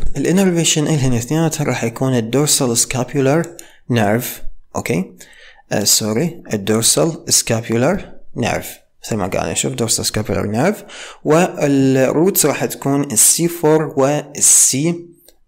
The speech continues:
فايف. سي فور وسي فايف. كل ذني الروتس راح تتصل بيهن،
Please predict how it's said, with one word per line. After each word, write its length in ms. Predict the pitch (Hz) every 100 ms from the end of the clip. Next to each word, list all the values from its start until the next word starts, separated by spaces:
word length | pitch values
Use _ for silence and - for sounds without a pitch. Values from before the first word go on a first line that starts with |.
| 135 110
فايف. 520 | - - 73 - - -
سي 220 | - -
فور 400 | 113 - 160 - -
وسي 200 | - -
فايف. 320 | 214 - 190 -
كل 180 | 156
ذني 220 | 139 131 123
الروتس 340 | 127 151 -
راح 100 | -
تتصل 440 | - - 120 117
بيهن، 420 | 104 107 110 143